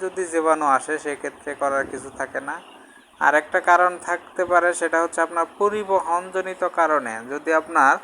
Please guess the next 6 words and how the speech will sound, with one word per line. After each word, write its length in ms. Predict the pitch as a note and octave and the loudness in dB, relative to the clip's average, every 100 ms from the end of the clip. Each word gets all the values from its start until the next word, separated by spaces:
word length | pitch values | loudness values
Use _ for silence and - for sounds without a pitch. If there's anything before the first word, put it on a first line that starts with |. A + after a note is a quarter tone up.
| - - - - - | -8 -20 -20 -14 -2
আহ, 400 | C#3+ C3+ C3+ C3+ - | 2 2 2 0 2
পরিবহনের 840 | G3 G#3 G#3 G3 F3 F3 F3+ F#3+ | 4 6 4 4 4 2 0 0
গাড়িটা 500 | E3+ C3 C3 C#3+ F3+ F3 | 4 4 4 2 0 0
যদি 240 | F3+ F#3 | -2 0
অতিরিক্ত 500 | F3+ F3 F3+ F#3 - F3+ | -2 -2 -6 -8 -4 -6
খোলা, 380 | - F3 F3+ F3+ | -6 0 6 6